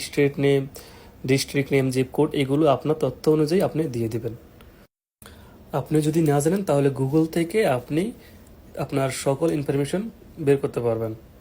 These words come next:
এরপর নিচে দেখতে পাচ্ছেন আপনার কান্ট্রি, পো বক্স, পোস্টাল কোড এগুলো চাচ্ছে, আপনি আপনার তথ্য অনুযায়ী এগুলো দিয়ে দিবেন। তথ্য ফিল আপ করার পর আপনি নেক্সটে ক্লিক করবেন। এরপর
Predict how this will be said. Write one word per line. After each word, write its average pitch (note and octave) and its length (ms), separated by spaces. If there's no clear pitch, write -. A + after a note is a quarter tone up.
এরপর F3 280
নিচে F3+ 220
দেখতে F#3+ 200
পাচ্ছেন F3 280
আপনার C#3 340
কান্ট্রি, C#3+ 540
পো D3+ 100
বক্স, C#3 280
পোস্টাল C#3+ 320
কোড C#3 180
এগুলো C3+ 260
চাচ্ছে, - 300
আপনি D3 260
আপনার D#3 220
তথ্য D#3+ 220
অনুযায়ী F3 240
এগুলো D3 200
দিয়ে C#3 200
দিবেন। F3+ 220
তথ্য G3 200
ফিল F#3 160
আপ F3 120
করার E3+ 200
পর F#3 160
আপনি C#3+ 200
নেক্সটে C#3 320
ক্লিক C#3+ 260
করবেন। E3 240
এরপর G3 180